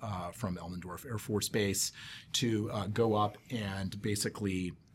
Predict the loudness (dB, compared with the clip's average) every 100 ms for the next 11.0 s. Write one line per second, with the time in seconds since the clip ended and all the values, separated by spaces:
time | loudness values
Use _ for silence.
0 | -4 -2 4 4 4 0 -2 -4 -2 0
1 | 0 -2 0 0 0 -2 -6 -6 -6 -8
2 | -8 -2 -2 0 -2 -4 -2 -2 -2 -4
3 | -4 -2 -2 -2 -2 -4 0 2 2 0
4 | -2 -2 0 0 0 -2 2 2 2 2
5 | 0 0 -2 -6 -10 -18 -6 -2 0 2
6 | 0 0 -4 -6 -6 -2 0 0 -2 -4
7 | -4 -4 -6 -6 -6 0 0 0 -4 -4
8 | 0 -2 2 2 2 -2 -4 -4 -8 -8
9 | 0 2 2 -2 -2 -2 -4 -4 -6 -8
10 | -8 -6 -4 -4 -4 -2 -2 -2 -4